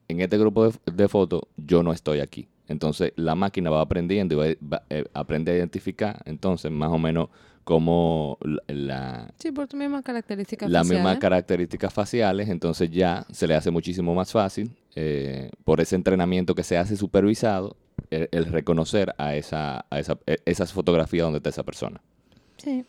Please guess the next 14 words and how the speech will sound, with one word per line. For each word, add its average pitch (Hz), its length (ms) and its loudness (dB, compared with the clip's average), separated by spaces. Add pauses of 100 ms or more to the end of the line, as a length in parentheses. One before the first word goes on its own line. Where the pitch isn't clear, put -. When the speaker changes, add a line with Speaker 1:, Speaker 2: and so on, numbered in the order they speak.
Speaker 2:
también 214 340 -2
eso 233 160 -4
incluye, 254 340 0
por 220 140 -6
ejemplo, 214 240 -4
si 208 100 -8
vemos 220 180 -4
asistentes 208 460 -8
virtuales 214 500 -8
que - 80 -10
uno 185 260 -10
usa 240 220 -10
como 185 300 -10
Siri 240 440 -6